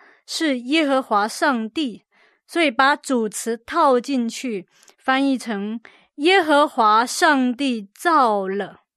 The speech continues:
造了什么呢？后面有接着的受词哈阿当，就是那人。耶和华上帝造了那人。中文圣经翻译成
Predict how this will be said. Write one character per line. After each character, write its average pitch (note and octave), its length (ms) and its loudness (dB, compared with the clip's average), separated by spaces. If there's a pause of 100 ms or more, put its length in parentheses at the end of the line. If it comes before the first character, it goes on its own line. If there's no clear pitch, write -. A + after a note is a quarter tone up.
(840)
造 G#4 240 4
了 G3 140 4
什 - 180 -2
么 A#3+ 140 0
呢？ D#4+ 340 -2
后 F#4+ 200 -2
面 F4 180 0
有 A#3+ 160 2
接 D4+ 320 -4
着 C4 180 0
的 A3 280 -2
受 C#4+ 520 -2
词 F#3 440 -10 (280)
哈 D4 520 4 (160)
阿 A3 260 -2
当， G#3+ 540 0 (600)
就 A3+ 160 -8
是 G3+ 200 -10
那 A#3+ 600 2
人。 F#3+ 480 -10 (600)
耶 E4 180 2
和 E4+ 120 4
华 A#3 280 4
上 C#4 420 2
帝 C4+ 160 -2
造 B3+ 400 2
了 G3 360 -4 (320)
那 C#4 460 4
人。 F3 460 -12 (3500)
中 G#4 180 2
文 E4+ 140 4
圣 F4 200 0
经 E4+ 220 0
翻 D4+ 240 2
译 D4 80 0
成 A#3 520 -4